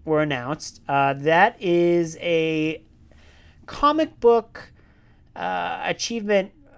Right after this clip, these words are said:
like a, a award for an achievement in comic books. And, uh, it, it's kind of named after a famous comic book writer and artist named Harvey Kurtzman. And Riverdale is not on there.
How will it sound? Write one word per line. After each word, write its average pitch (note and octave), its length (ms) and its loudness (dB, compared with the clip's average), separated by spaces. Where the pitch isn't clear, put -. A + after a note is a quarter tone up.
like E3 200 2
a, D#3 180 -2
a D3+ 440 2
award F#3 380 6
for E3+ 260 2
an D#3 80 0
achievement D3+ 420 -4
in C3+ 100 -8
comic D#3+ 340 -4
books. - 420 -6
And, D#3 560 0
uh, D3 260 0
it, D3+ 200 -10
it's D#3 160 -8
kind G3 160 -4
of F3+ 60 -4
named E3 360 0
after D3 440 0
a C3+ 280 -2
famous C#3+ 320 -6
comic C#3 380 -8
book - 180 -8
writer C3+ 300 -4
and D3 80 -4
artist A3 340 0
named E3 300 -2
Harvey - 300 -14
Kurtzman. G3+ 500 -8
And F#3+ 760 2
Riverdale C#4 1080 6
is G#3 120 0
not D3 220 0
on A2+ 160 -10
there. B2+ 240 -8